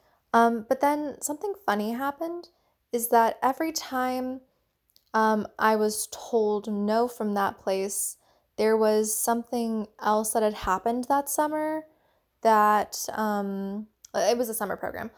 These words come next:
Um, there was something else that had happened that summer that made me think, "Oh gosh, like, thank goodness that, like, I didn't get into that program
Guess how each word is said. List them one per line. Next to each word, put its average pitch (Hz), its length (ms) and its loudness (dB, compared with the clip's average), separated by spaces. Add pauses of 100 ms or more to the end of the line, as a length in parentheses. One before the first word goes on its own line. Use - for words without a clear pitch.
(280)
Um, 214 160 -4
there 233 100 4
was 247 100 4
something 269 220 -2
else 254 180 -2
that 214 200 -2
had 220 140 -8
happened 262 380 -2
that - 160 0
summer 208 400 0
that 208 120 0
made 208 180 -2
me 214 120 0
think, 214 300 -4
"Oh 226 140 4
gosh, 208 420 2
like, 196 220 -4
thank 196 260 -6
goodness 208 420 0
that, - 140 0
like, - 260 -2 (420)
I 208 120 0
didn't 196 480 -6 (680)
get 208 120 2
into 208 180 0
that - 180 2
program 202 600 2